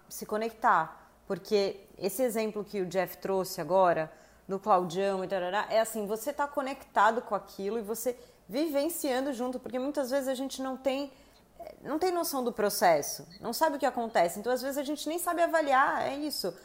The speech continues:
Ah, uma pintura custa tanto, mas se você tá lá, se você vivenciou, se conectou com aquilo, percebeu qual é o trabalho por trás, né? Ou pelo menos vislumbrou, de alguma maneira, se colocou num lugar disponível pra entender qual que é o processo,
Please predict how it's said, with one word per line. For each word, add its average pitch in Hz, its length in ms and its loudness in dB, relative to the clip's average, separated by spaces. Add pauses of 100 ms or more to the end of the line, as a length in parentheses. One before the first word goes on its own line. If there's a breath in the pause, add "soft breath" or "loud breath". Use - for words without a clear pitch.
(160 loud breath)
Ah, - 100 0
uma 247 160 4
pintura 285 380 -2
custa 330 340 -2
tanto, 277 360 -2
mas 226 240 -6 (300 loud breath)
se - 140 -14
você 349 220 -2
tá 440 140 -4
lá, 240 300 2
se 226 80 -8
você 233 200 -2
vivenciou, 294 680 2
se 233 120 -8
conectou 277 480 -6
com 285 80 0
aquilo, 247 640 -2 (360 loud breath)
percebeu 277 600 4 (160)
qual 269 180 6
é 320 40 2
o 311 80 0
trabalho 240 400 0
por 208 180 -8
trás, 226 640 -2 (260)
né? 226 280 4
Ou 226 140 6
pelo 262 220 6
menos 269 380 -2 (220 loud breath)
vislumbrou, 254 680 4
de 226 100 0
alguma 254 280 2
maneira, 254 320 0
se 247 140 -4
colocou 233 400 2
num 302 160 -2
lugar 214 520 0
disponível 254 960 0
pra 208 160 -2
entender 196 340 -4
qual 190 180 -2
que 185 80 -6
é 190 40 0
o 175 60 -2
processo, 226 560 -2